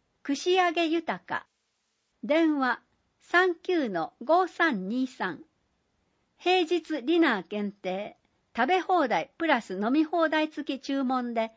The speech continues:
会計から千円割引。大人料金二人以上。着席時に申告してください。他のサービスと併用はできません。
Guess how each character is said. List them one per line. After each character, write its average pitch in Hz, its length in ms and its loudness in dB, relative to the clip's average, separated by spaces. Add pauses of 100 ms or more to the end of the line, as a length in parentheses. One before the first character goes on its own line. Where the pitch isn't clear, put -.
(340)
会 320 280 2
計 311 260 0
か 269 160 0
ら 247 200 0
千 339 440 2
円 180 220 -2
割 180 280 -8
引。 - 380 -10 (840)
大 220 60 -6
人 349 320 4
料 349 240 2
金 185 240 -6
二 302 300 -2
人 302 220 -2
以 277 120 -2
上。 156 380 -8 (880)
着 247 260 -4
席 349 380 0
時 247 140 -4
に 196 180 -4
申 311 320 0
告 285 320 -4
し - 100 -10
て 254 140 -6
く 233 80 -8
だ 226 140 -4
さ 196 180 -8
い。 202 100 -12 (960)
他 349 140 4
の 320 140 2
サ 330 220 4
ー 302 40 4
ビ 247 100 -4
ス - 140 -16
と - 240 -2
併 302 320 2
用 277 220 2
は 254 120 2
で 196 120 -8
き 226 160 -6
ま 214 100 -4
せ 180 220 -8
ん。 262 80 -14